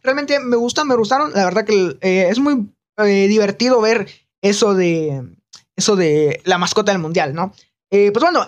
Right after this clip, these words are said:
eh, la mascota del mundial se confirma, no sé si, perdón, no sé si se confirma, pero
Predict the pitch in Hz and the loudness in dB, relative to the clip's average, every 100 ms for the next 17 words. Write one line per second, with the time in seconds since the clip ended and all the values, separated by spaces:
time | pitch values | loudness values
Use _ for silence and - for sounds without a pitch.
0 | - 285 285 277 269 320 311 269 269 277 | 0 2 2 0 -2 -2 -2 -2 0 -2
1 | 254 - 285 247 - 311 233 233 220 - | 0 -4 -2 -4 0 0 2 0 -2 -2
2 | 220 254 240 220 202 196 185 190 190 196 | 0 2 0 -2 -2 -2 -2 -2 -4 -4
3 | 175 160 208 240 - 294 | -6 -6 -2 0 2 0